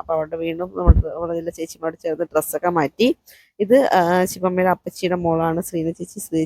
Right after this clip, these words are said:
ചേച്ചിയിലുള്ള ഒരു ചേച്ചിയാണ്. അപ്പൊ ആ ഭർത്താവിന്റെ ഫരീദത്ത് ഫോട്ടോസ് കാര്യങ്ങൾ എടുത്തിട്ട്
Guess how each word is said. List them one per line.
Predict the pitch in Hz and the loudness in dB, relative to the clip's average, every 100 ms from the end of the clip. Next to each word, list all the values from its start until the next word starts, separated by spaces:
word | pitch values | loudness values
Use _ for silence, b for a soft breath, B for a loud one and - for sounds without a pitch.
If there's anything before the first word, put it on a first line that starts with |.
| 165 | -4
ചേച്ചിയിലുള്ള | 165 160 170 160 | -4 2 2 2
ഒരു | 160 170 | 0 -2
ചേച്ചിയാണ്. | 147 - 151 185 285 b b b 180 | -6 -4 -2 -2 -6 b b b -2
അപ്പൊ | - 175 | 2 4
ആ | 175 | 4
ഭർത്താവിന്റെ | 175 - 170 170 180 | 2 2 2 4 4
ഫരീദത്ത് | 165 170 170 175 | 4 4 4 6
ഫോട്ടോസ് | 160 151 170 - | 6 6 2 -2
കാര്യങ്ങൾ | 170 160 165 | 0 0 0
എടുത്തിട്ട് | 156 - - | -4 -4 0